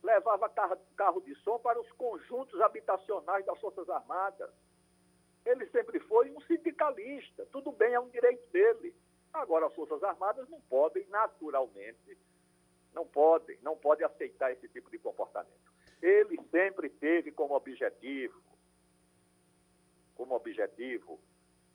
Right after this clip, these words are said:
insuflar a tropa contra a, o comando. Ele nunca gostou dos generais. Ele achava que os generais eram culpados por ele ter sido expulso do Exército, pelos filhos não,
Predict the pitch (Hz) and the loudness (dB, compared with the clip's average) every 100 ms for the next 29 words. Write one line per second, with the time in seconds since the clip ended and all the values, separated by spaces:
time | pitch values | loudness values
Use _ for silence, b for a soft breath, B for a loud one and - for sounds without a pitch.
0 | _ - 214 - 113 - 147 160 151 - | _ -8 -8 -2 -2 2 6 6 6 0
1 | 147 165 - - 143 156 160 170 160 - | 0 0 -4 -6 -4 -4 -4 -4 -4 0
2 | 139 139 143 - 143 110 87 _ _ _ | -2 0 -6 -6 -8 -6 -12 _ _ _
3 | _ _ _ _ _ _ _ _ - 131 | _ _ _ _ _ _ _ _ -8 -2
4 | 185 170 160 240 240 - 381 - 190 170 | -2 -4 -8 -8 -8 -8 -6 -4 -6 -4
5 | 160 175 147 110 95 - 175 151 - 170 | -6 -4 -2 -2 -4 -4 -4 -2 0 -2
6 | 170 151 165 135 139 147 151 143 - 131 | -2 -10 -10 -4 -2 -2 -4 -10 -12 -4
7 | 139 147 147 - 147 147 143 131 143 131 | 0 0 -4 -12 -6 -6 -8 -12 -14 -18
8 | 113 - 120 123 104 95 101 131 123 - | -20 -10 -10 -8 -6 -2 4 6 6 0
9 | 127 - b b - 190 175 - - 196 | -18 -18 b b 2 2 2 -6 -8 -10
10 | 196 147 143 156 | -10 -12 -8 -8